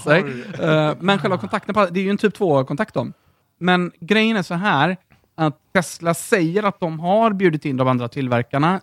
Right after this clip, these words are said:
Speaker 2: eh, för diskussion för att, att de ska få vara med. Ehm, det är vad de säger i alla fall.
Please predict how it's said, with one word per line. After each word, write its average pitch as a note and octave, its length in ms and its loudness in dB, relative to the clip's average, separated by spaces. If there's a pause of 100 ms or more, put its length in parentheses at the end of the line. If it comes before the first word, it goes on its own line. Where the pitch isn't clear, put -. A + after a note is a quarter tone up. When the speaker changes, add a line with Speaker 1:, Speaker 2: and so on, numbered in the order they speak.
(180)
Speaker 2:
eh, C3+ 360 4 (480)
för B2+ 140 0
diskussion D#3 600 -2
för C3+ 140 -6
att, C3 140 -4 (460)
att C3+ 80 -10
de C3 100 -2
ska B2 260 -12 (120)
få C3 60 -4
vara B2+ 160 0
med. D#3+ 260 2 (680)
Ehm, C#3 520 2
det F3+ 80 4
är F#3 40 4
vad D3 80 2
de C#3 100 2
säger D3 460 -2
i A#3 40 -4
alla E3 140 -2
fall. C#3+ 320 -12